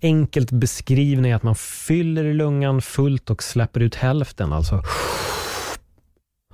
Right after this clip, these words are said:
Och slappna av bara. Så, inte för att göra Wim Hof-metoden helt. Om man vill göra den, då gör man trettio andetag,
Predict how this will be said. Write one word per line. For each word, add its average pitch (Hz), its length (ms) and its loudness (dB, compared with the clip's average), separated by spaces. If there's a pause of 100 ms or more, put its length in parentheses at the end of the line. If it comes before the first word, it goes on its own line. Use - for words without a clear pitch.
(840)
Och 123 120 2
slappna 107 500 2
av 110 200 2
bara. - 260 0 (400)
Så, 104 500 2 (1600)
inte 147 240 2
för - 160 0
att 151 140 0
göra 120 500 2 (480)
Wim 120 360 4
Hof-metoden 120 640 2
helt. 123 220 0
Om 131 80 2
man 180 180 2
vill 233 200 0
göra 127 340 0
den, 110 320 0
då 120 100 2
gör 113 160 4
man 104 240 2
trettio - 520 -2
andetag, 127 640 0